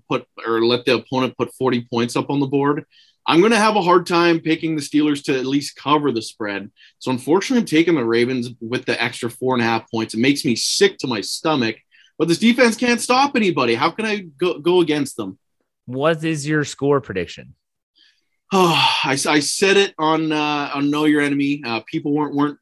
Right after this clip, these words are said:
Speaker 1: too happy with me, but I think this is another wide margin. I'm going the Baltimore Ravens thirty-four, Pittsburgh Steelers seventeen.
Speaker 2: Yikes. I'll tell
Speaker 1: Yeah.
Speaker 2: you what, the, the games that have been blowouts in this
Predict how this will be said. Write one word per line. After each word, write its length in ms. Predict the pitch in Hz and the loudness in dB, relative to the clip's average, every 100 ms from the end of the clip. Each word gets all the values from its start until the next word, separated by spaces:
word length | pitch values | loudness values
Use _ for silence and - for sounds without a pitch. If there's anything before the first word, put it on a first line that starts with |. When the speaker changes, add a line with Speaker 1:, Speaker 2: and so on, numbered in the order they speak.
| - | -6
Speaker 1:
too 180 | 160 151 | -2 0
happy 360 | 135 127 127 | 0 -2 -2
with 200 | 120 117 | -4 -4
me, 260 | 120 117 113 _ _ - | -4 -4 -6 _ _ -4
but 100 | 120 | -2
I 60 | |
think 220 | 120 160 170 | 2 4 6
this 160 | 170 | 6
is 80 | 165 | 6
another 420 | 143 135 143 147 | 4 2 2 4
wide 340 | 131 131 131 127 | 4 2 2 0
margin. 480 | 117 113 117 117 92 | -2 -4 -6 -8 -6
I'm 240 | 113 110 107 | -4 -4 0
going 260 | 131 139 | 0 2
the 80 | 127 | 0
Baltimore 480 | 123 135 139 143 131 | 2 0 0 -2 0
Ravens 500 | 127 131 120 - - | 0 -2 -4 -8 -4
thirty-four, 1000 | 139 151 165 170 143 - 135 127 123 120 - _ _ _ | 4 6 6 2 -10 -4 0 2 2 0 -6 _ _ _
Pittsburgh 540 | - 135 139 - 139 120 | -6 -4 -4 0 0 0
Steelers 420 | - 117 117 - | 0 2 2 -2
seventeen. 720 | - 107 110 95 95 90 - _ 76 | -6 -6 -6 -8 -10 -10 -14 _ -10
Speaker 2:
Yikes. 500 | 104 135 82 - - _ _ - | -4 -2 -4 -10 -20 _ _ -4
I'll 120 | 135 | -2
tell 140 | 202 214 | 2 2
Speaker 1:
Yeah. 60 | |
Speaker 2:
you 80 | 180 | 4
what, 320 | 180 135 104 | 4 2 0
the, 400 | 131 135 135 131 117 | -2 -2 -2 -4 -8
the 80 | |
games 500 | 120 160 190 226 226 | -4 -2 -2 -4 -4
that 120 | 196 185 | -4 -4
have 140 | 160 | -2
been 180 | 170 151 | -4 -4
blowouts 520 | 143 139 135 131 131 | -2 0 0 -2 -4
in 80 | 127 | -8
this 260 | 127 - | -8 -10